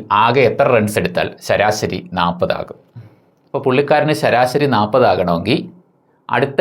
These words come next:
രണ്ട് ഇന്നിങ്സിലായി ടോട്ടൽ എത്ര എടുക്കണമെന്നാണ്. നിങ്ങളൊന്ന് ആലോചിച്ച് നോക്ക്. അദ്ദേഹം ഒമ്പത് ഇന്നിങ്സിൽ മുപ്പത്താറ് ആയുള്ള ആവറേജ്. അപ്പം ശരാശരി നാൽപതാണ് എന്ന് പറഞ്ഞാൽ അതിനർത്ഥം എല്ലാ കളിയിലും അയാൾ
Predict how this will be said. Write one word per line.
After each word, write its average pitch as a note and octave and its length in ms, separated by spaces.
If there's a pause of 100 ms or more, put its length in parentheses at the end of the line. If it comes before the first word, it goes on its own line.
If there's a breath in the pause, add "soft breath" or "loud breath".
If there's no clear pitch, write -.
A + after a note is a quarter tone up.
(120)
രണ്ട് D3+ 280
ഇന്നിങ്സിലായി C3 520
ടോട്ടൽ G#2+ 320
എത്ര - 180
എടുക്കണമെന്നാണ്. - 460 (160)
നിങ്ങളൊന്ന് D#3+ 280
ആലോചിച്ച് A#2 280
നോക്ക്. F#2 180 (640 loud breath)
അദ്ദേഹം C#3+ 340 (240)
ഒമ്പത് D3+ 380
ഇന്നിങ്സിൽ D3+ 380 (100)
മുപ്പത്താറ് C#3+ 500 (220)
ആയുള്ള C3 260 (100)
ആവറേജ്. G#2+ 380 (200)
അപ്പം A#2 220 (440)
ശരാശരി B2+ 640
നാൽപതാണ് C#3+ 600 (200)
എന്ന് C#3 180
പറഞ്ഞാൽ B2+ 380
അതിനർത്ഥം A#2 420 (640 soft breath)
എല്ലാ A#2 340
കളിയിലും A#2+ 340
അയാൾ A2 140